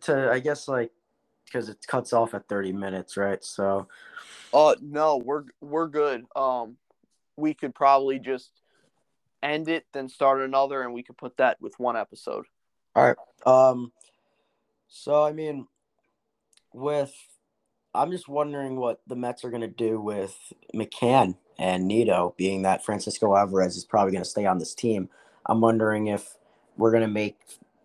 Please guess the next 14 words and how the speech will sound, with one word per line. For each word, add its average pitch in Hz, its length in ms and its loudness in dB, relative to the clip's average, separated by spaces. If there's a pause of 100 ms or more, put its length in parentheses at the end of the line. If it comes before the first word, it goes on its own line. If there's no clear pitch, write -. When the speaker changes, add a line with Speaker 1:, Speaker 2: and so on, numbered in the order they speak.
(360)
Speaker 1:
uh, 95 240 4
Francisco 104 600 -6
the 95 80 -4
catcher, 147 440 2
if - 120 -6
we're 104 80 -6
gonna 90 100 -6
keep 101 140 -8
him 92 80 -4
at - 180 -8
D 110 260 0
H 139 320 0
and 104 120 -2
then 95 220 -2